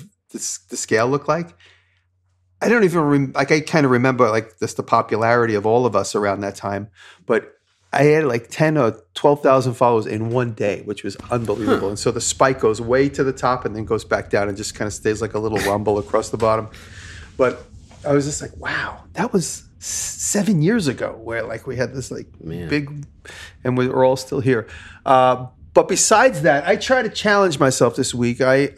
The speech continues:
Speaker 1: I, I took in a boarder, young, and I could recommend his channel. It's been my recommendation.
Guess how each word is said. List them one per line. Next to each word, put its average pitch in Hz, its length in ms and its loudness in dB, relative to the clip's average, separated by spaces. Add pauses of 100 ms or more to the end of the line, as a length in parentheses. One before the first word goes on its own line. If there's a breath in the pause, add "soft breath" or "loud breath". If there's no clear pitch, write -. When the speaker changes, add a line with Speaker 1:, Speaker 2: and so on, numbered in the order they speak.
Speaker 1:
I, 160 340 0 (600)
I 151 140 4
took - 260 0
in 170 80 2
a 131 80 4
boarder, 120 680 0 (1080)
young, 139 600 2
and 123 100 0
I 127 80 2
could 123 180 -2
recommend 113 420 0
his 113 120 -8
channel. 113 260 0
It's 117 80 -4
been 113 140 -4
my 110 80 -2
recommendation. 113 680 -4